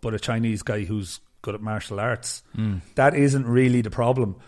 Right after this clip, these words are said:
Speaker 1: The problem arises when these are the only Asian characters you see in movies.
Speaker 2: Yeah.
Speaker 1: And, and Hollywood is, to this day, full of people who are white,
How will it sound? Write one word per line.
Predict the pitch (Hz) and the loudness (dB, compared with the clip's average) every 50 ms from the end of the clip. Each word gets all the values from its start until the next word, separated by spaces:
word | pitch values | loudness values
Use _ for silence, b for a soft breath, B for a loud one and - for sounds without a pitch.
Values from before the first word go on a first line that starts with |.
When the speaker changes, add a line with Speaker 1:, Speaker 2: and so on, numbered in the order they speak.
| b b b b b | b b b b b
Speaker 1:
The | - 131 | -4 -2
problem | 117 - 147 151 165 165 165 160 151 139 | 4 6 8 8 8 6 4 2 2 2
arises | 123 117 117 117 120 127 117 117 113 104 98 - - - | 4 4 4 4 4 2 2 0 -2 -4 -4 -8 -8 -4
when | 123 123 120 113 113 | -2 0 2 2 2
these | 120 127 127 131 131 123 117 | 2 2 2 2 2 2 0
are | 131 117 113 | 0 0 0
the | 107 110 113 110 113 - | 0 0 -2 -2 -4 -2
only | - 120 127 151 180 202 202 180 147 127 | 2 4 6 6 6 4 4 4 2 2
Asian | 117 117 120 117 113 123 110 | 4 4 2 2 2 0 -4
characters | 117 - 120 117 113 113 - 113 107 98 | -2 0 2 2 2 0 -2 -6 -6 -6
you | 107 107 | -6 -6
see | - - 120 113 110 | -4 -2 -2 0 0
in | 107 | 0
movies. | 107 104 107 107 107 104 104 104 - - - b b b b b b | -2 -2 -4 -4 -6 -8 -10 -12 -14 -16 -18 b b b b b b
Speaker 2:
Yeah. | b 113 110 113 120 | b -2 0 0 0
Speaker 1:
And, | 117 117 - - _ _ _ | -2 -4 -10 -16 _ _ _
and | 123 120 123 | 0 0 0
Hollywood | 113 - - 151 170 185 185 175 165 151 139 | 0 0 2 4 6 6 8 8 8 8 6
is, | - - 120 110 107 107 101 - - - - _ | 6 4 0 0 0 -2 -4 -8 -10 -12 -16 _
to | - - 113 | -6 -6 -2
this | 104 131 131 120 - - | 0 2 2 2 0 -2
day, | - 127 113 104 101 104 101 b b b b b b b | -2 0 0 0 0 -2 -4 b b b b b b b
full | - - - 135 139 | -12 -2 0 4 4
of | 147 135 - | 4 2 2
people | - - 127 120 - 120 117 | 0 -2 0 0 -2 -2 -2
who | 101 113 107 | -2 -4 -4
are | 101 95 | -4 -6
white, | 92 90 110 139 156 165 156 - - | -4 0 2 2 2 2 0 -6 -12